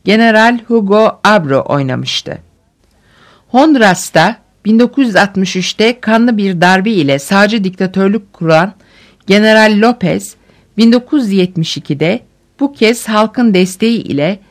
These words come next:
reformcu, ilerici, sendikal özgürlüklere saygılı bir kimlikle iktidara geldi.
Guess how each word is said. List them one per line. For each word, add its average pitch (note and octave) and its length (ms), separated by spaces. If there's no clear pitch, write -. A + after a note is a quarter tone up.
reformcu, G#3 800
ilerici, F3 580
sendikal F#3+ 600
özgürlüklere D#3+ 880
saygılı F3 800
bir F3+ 120
kimlikle G3 680
iktidara D#3 680
geldi. A2+ 540